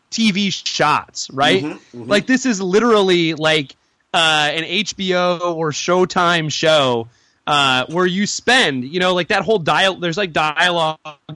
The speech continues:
Speaker 1: is, uh, where, you know, he's interviewing people, or, you know, there's, there's the series of panels where,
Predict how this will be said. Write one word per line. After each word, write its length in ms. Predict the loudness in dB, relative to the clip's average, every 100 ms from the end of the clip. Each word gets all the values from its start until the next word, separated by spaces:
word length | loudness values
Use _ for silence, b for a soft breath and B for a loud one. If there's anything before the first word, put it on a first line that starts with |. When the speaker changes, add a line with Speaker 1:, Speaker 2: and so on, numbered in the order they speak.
| -18 _ -10
Speaker 1:
is, 320 | -6 -4 -6 -14 b b b -2
uh, 360 | 0 2 0 -2
where, 580 | -4 0 0 0 -2 -4
you 120 | -2
know, 120 | 0
he's 260 | 0 -4 -4
interviewing 500 | 0 2 2 2 0
people, 520 | -2 -4 2 4 4 2
or, 500 | 0 2 2 2 -2 b b b
you 240 | 0 0
know, 240 | 0 2 2
there's, 240 | 0 -2
there's 280 | -2 -4 -4 _
the 240 | -4 -2
series 420 | -2 -2 0 0 0
of 120 | -4
panels 500 | -2 0 0 -2 -2
where, 400 | 0 2 2